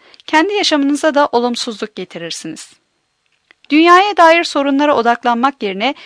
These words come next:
dikkatinizi ve enerjinizi güvenmek, sevmek, bolluk, eğitim ve barış gibi konulara verin.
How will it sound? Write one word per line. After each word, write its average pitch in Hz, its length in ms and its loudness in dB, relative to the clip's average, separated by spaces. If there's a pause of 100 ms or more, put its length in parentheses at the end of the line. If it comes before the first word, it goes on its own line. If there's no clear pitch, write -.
(200)
dikkatinizi 320 600 -2
ve 339 80 0
enerjinizi 262 800 0 (320)
güvenmek, 240 600 -2 (120)
sevmek, 240 580 -2 (300)
bolluk, 247 340 0 (220)
eğitim 269 360 -2
ve 240 160 0
barış 294 280 0
gibi 277 220 -6
konulara 202 540 -6
verin. 175 220 -12